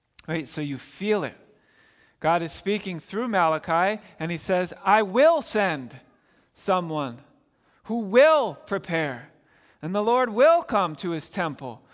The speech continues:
and the messenger of the covenant will come." All of those future tense, right? That's the gonna happen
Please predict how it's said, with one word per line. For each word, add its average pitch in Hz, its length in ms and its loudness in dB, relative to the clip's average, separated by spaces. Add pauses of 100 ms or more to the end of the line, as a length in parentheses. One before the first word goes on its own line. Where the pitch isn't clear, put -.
(120)
and 170 120 -8
the 190 40 -4
messenger 233 460 0
of 233 120 0
the 220 80 0
covenant 233 460 -2
will 269 400 0
come." 139 380 -6
All 196 160 0
of 233 80 -4
those 208 240 -2 (220)
future 294 560 -2
tense, 208 580 -4 (420)
right? 233 380 0
That's 214 240 0
the 190 160 2
gonna 226 460 2
happen 170 480 0